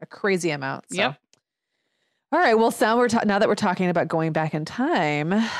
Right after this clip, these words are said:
Speaker 1: um, Sarah, if you could go back to any period of time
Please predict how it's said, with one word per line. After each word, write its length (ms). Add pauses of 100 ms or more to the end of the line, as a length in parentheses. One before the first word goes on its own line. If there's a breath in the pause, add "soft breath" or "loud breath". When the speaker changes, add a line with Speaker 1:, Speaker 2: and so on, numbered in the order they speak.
(140 loud breath)
Speaker 1:
um, 800
Sarah, 540
if 160
you 120
could 160
go 120
back 180
to 220
any 240
period 400
of 80
time 280